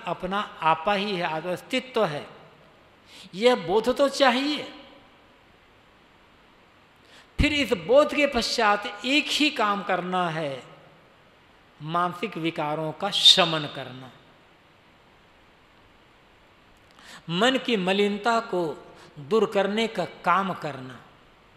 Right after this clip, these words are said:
मानसिक विकारों का शमन हो गया पूरी तरह से,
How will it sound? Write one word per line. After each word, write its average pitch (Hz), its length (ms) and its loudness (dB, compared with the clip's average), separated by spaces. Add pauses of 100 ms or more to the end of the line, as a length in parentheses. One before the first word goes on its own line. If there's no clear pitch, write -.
(2250)
मानसिक 196 340 0
विकारों 202 400 0
का 214 80 0
शमन 233 360 6
हो 226 160 2
गया 247 160 0
पूरी 240 280 2
तरह 226 260 0 (120)
से, 131 140 -14